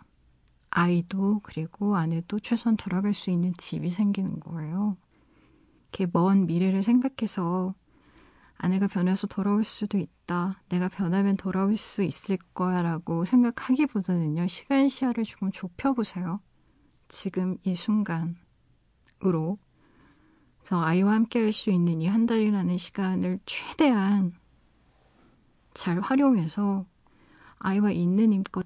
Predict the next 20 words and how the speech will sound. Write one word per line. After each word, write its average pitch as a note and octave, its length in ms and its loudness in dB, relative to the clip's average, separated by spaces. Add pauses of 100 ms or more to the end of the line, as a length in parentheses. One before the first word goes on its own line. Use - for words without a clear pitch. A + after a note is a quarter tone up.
같이 - 440 -4
있어주세요, F3+ 760 -6
온 F3 160 2
존재로. F3 580 -6 (1800)
그러면서부터 G#3+ 760 2
변화는 E3+ 400 -2
시작되는 F3 580 -6
겁니다. E3+ 400 -8
뭔가 F3 380 0
먼 G3+ 320 4
미래에 F3+ 380 -2
내가 E3+ 280 -4
바뀌고 - 480 -10
이런 F3+ 320 -2
생각은요, F3+ 600 -2
굉장히 G#3+ 520 2
추상적인 - 760 -6
거예요. F3 220 -4
면도부터 E3+ 500 -4
하시라니까요. F#3+ 760 -8